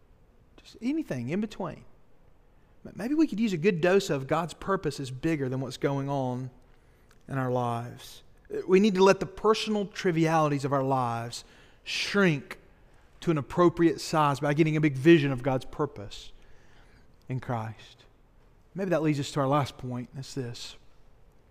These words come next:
Not only is God's judgment just, not only is God's purpose ultimate, but the re-,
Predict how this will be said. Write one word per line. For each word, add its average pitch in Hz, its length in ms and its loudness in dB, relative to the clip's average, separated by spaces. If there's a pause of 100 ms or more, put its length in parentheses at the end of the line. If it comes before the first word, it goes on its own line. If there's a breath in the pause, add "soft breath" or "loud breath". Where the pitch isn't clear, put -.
(580 loud breath)
Not 156 100 2
only 185 200 8
is 139 100 4
God's 165 260 10
judgment 165 400 2
just, 131 480 -6
not 151 140 0
only 165 160 4
is 147 80 -2
God's 165 220 4
purpose 160 340 -4
ultimate, 123 520 -2
but 135 160 -6
the 139 100 -4
re-, 151 200 0